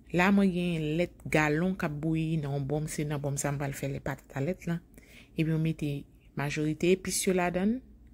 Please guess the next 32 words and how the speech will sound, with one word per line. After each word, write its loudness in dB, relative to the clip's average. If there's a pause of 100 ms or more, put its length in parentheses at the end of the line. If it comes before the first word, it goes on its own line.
(580)
pou -2
l -
bouyi. 2 (440)
Epi -4
mwen 0
pran -4
yon -4
sèl 2
bout 2
kane 2
la, 2
yon -2
sèl -2
bout -4
anitwale -2
pou -6
mwen -4
mete -6
nan -4
lòt -4 (140)
kastò -2 (100)
sa -4
a -4
la, -4 (840)
pou -6
mwen -6
ka -2
mete -6
patat -4
lan -6
bouyi -6
apa. -6